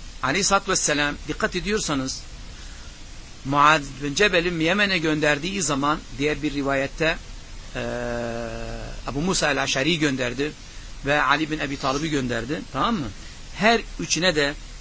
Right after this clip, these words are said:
ilk söylediği şey neydi? Kelime-i şehadet. Demedi ki, yani hiçbir zaman Muad'a demedi ki, "Ya Muad, onlara rububiyet tevhidini veyahut da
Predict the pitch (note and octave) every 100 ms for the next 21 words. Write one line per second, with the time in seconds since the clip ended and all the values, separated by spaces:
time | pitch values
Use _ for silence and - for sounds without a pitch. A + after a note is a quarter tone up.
0 | - - - - A3+ A#3 - D#3+ D#3 D#3
1 | F3+ F3 F#3+ F#3+ E3 D#3+ D3+ D3+ C#3 B2+
2 | A#2+ A2 - - - - - A#2+ F3 C#4
3 | C#4 B3 - F#3 E3 - D3 D3 D#3+ A#3
4 | G3 E3+ E3 F3 E3 D3+ D#3 E3 G#3+ F#3+
5 | E3 - D#3+ D#3 - - - D#3+ E3+ E3
6 | G#3 G3+ F3+ E3+ D#3+ D#3+ F3+ F#3 D#3 C#3+
7 | D3+ E3+ - C#3+ C#3+ C3 D#3 D3 D3+ D#3
8 | - C#3+